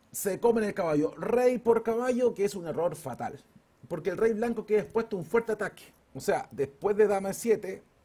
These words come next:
había que jugar caballo por torre nomás,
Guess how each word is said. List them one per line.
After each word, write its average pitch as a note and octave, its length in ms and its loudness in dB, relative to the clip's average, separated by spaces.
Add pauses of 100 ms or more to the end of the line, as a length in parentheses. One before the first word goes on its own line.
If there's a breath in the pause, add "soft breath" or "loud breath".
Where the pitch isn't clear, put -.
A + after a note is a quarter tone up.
(120)
había E3 380 4
que G3 80 -4
jugar F3+ 440 -4 (280)
caballo F#3+ 520 4
por D#3 140 -2
torre F3 300 2
nomás, G#2+ 240 -10